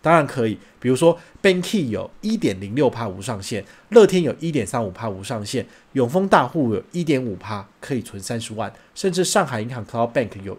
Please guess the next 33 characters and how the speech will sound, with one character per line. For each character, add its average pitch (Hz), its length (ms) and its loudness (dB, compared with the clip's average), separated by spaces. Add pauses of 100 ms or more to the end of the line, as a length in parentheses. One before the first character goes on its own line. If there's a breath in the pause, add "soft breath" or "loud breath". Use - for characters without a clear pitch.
一 175 100 -6
点 135 260 -4
八 110 180 -6
二 127 140 -2
五 104 200 -6
可 127 160 -10
以 117 40 -6
存 107 320 -12 (220)
五 101 140 -10
十 - 160 -8
万 127 180 -2
等 95 220 -10
等， 98 200 -6
这 240 140 4
些 208 220 6
呢 180 180 4
都 180 240 2
是 175 160 -6
大 156 160 -2
家 139 160 -4
可 135 220 -8
以 95 120 -6
参 147 380 -8
考 101 300 -12
的 98 80 -8 (120)
高 123 160 -4
利 139 120 -2
活 104 240 -8
储 104 240 -16
数 - 220 -6
位 135 120 2
账 131 180 -6
户。 143 240 -2